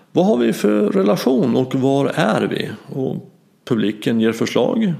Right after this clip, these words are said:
Till exempel kusiner på Arlanda. "Okej", säger skådespelarna och börjar utifrån den informationen spela en scen.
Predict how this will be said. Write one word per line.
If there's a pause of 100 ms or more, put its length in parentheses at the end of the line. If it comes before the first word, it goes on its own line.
(580)
Till
exempel
kusiner (440)
på
Arlanda. (400)
"Okej", (100)
säger
skådespelarna (100)
och
börjar
utifrån
den
informationen
spela
en
scen.